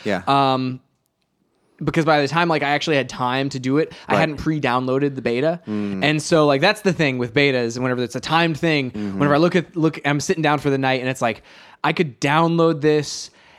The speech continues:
Speaker 2: and maybe play it for a half hour, forty-five minutes before I go to sleep.
Speaker 1: Yeah.
Speaker 2: And it's like, well, is it even worth it?
Speaker 1: Yeah.
Speaker 2: Probably not.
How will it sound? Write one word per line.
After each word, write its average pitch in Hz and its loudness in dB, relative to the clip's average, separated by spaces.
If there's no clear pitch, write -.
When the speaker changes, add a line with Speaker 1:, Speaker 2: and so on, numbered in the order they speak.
Speaker 2:
and 131 0
maybe 170 0
play 151 0
it - -4
for 131 -2
a 113 2
half 131 -2
hour, 131 4
forty-five 135 -2
minutes 120 -6
before 117 -6
I 110 -4
go 107 -6
to 104 -8
sleep. - -14
Speaker 1:
Yeah. 87 -8
Speaker 2:
And 120 -4
it's 110 -10
like, 107 -8
well, 143 2
is 127 -4
it 120 -2
even 139 -4
worth 120 -4
it? 117 -8
Speaker 1:
Yeah. 95 -4
Speaker 2:
Probably 156 -2
not. 101 -12